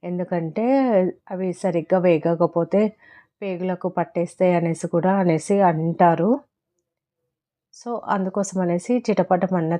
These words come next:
తర్వాత ఆనియన్స్, ఒక రెండు పచ్చిమిర్చి, కొంచెం పసుపు వేశాను. అల్లము, వెల్లుల్లి and ఉల్లిగడ్డలు రెండు ఒకటే దగ్గర మిక్స్ చేశాను కాబట్టి ఇంకా నెక్స్ట్ వచ్చేసి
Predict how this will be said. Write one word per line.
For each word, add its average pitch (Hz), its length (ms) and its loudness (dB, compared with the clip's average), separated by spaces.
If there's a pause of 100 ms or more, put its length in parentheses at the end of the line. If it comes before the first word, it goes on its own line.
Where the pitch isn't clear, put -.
తర్వాత 156 400 0 (500)
ఆనియన్స్, 170 560 -4 (640)
ఒక - 160 -12
రెండు 170 340 -6
పచ్చిమిర్చి, 170 680 -4 (720)
కొంచెం 165 380 -10 (400)
పసుపు 170 360 -12
వేశాను. 151 680 -4 (2000)
అల్లము, 208 800 -2
వెల్లుల్లి 185 640 4 (520)
and 196 200 2 (300)
ఉల్లిగడ్డలు 185 580 2
రెండు 175 300 4
ఒకటే 180 360 4
దగ్గర 175 280 0
మిక్స్ 170 360 -2
చేశాను 170 400 0
కాబట్టి 165 420 -2 (600)
ఇంకా 190 280 -8
నెక్స్ట్ 170 280 -6
వచ్చేసి 170 420 -2